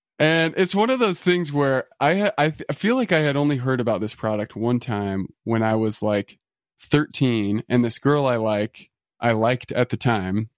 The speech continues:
told me that her dad used Nair once, and she was, like, giggling about it 'cause she thought it was, like, ridiculous, right? And I was like, "What is that?" And she's like, "It's, like, this spray-on stuff that you spray on your legs, and then you, like, wipe off the hair."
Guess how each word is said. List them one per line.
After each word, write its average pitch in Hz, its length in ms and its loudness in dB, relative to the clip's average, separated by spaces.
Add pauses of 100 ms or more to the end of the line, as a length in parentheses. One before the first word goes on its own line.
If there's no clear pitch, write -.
(100)
told 147 240 2
me 135 140 0
that 120 200 -2
her 123 160 0
dad 127 440 0
used 117 420 0
Nair 117 360 2
once, 104 580 -2
and 117 200 0
she - 160 0
was, 123 140 -2
like, 117 220 -2
giggling 113 400 0
about 101 260 -2
it 110 60 -2
'cause 120 140 0
she 120 120 -2
thought 117 200 2
it 110 40 -2
was, 107 160 -2
like, 107 220 -2
ridiculous, 107 720 -2
right? 110 280 2 (540)
And 135 140 2
I 139 40 2
was 135 160 0
like, 131 180 0
"What 175 140 2
is 170 160 0
that?" 107 260 2 (200)
And 120 140 2
she's 135 180 0
like, 123 140 0
"It's, - 180 -4
like, 160 160 0
this 156 140 0
spray-on 156 480 0
stuff 127 420 0
that 120 120 0
you 120 100 2
spray 135 420 0
on 131 200 2
your 120 100 0
legs, 131 440 0
and 117 120 4
then 117 120 0
you, 117 120 2
like, 110 200 -2
wipe 120 300 2
off 131 220 0
the 120 80 0
hair." 120 440 0